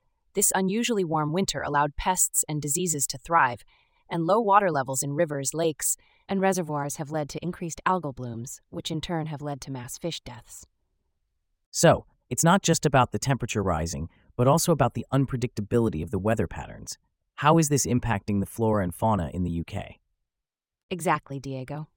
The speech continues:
Speaker 1: The unpredictability is causing a lot of problems. For instance,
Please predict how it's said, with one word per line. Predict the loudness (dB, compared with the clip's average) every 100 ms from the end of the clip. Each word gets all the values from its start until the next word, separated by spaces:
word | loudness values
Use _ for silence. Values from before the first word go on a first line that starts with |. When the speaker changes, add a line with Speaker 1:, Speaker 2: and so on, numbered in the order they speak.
| _ _ -2
Speaker 1:
The | 2
unpredictability | 2 2 0 0 0 2 0 0
is | -2
causing | 0 0 0
a | -2
lot | 2 2
of | 2
problems. | -2 -4 -4 -8 -10 -8 -10 _
For | -2
instance, | 0 -2 -4 -4 -4